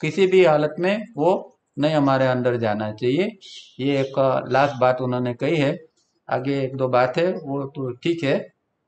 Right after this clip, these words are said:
तो यहाँ हम हमारा ये समाप्त करते हैं। बहुत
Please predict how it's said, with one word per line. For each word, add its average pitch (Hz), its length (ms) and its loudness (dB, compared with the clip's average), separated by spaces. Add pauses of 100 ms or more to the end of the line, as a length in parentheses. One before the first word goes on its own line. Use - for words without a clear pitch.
(140)
तो 135 80 -2
यहाँ 135 300 4
हम 151 180 4
हमारा 139 340 4
ये 139 180 2
समाप्त 135 440 0
करते 165 340 0
हैं। 185 220 0 (420)
बहुत 139 400 2